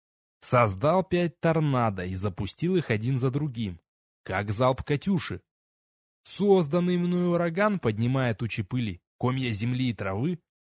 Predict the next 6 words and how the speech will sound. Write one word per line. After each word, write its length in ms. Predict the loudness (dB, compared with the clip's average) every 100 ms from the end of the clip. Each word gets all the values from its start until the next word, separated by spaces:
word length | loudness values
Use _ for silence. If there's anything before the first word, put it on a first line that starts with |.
| _
могучим 800 | -2 0 0 0 0 0 0 -4 -4
сокрушающим 1120 | -6 -6 -4 -4 -2 0 0 0 0 0 2
потоком 640 | 0 0 0 2 2 0
устремился 640 | 0 0 0 4 4 2 2
навстречу 540 | 2 0 0 0 2
нападавшим, 800 | 0 0 0 4 2 0 -8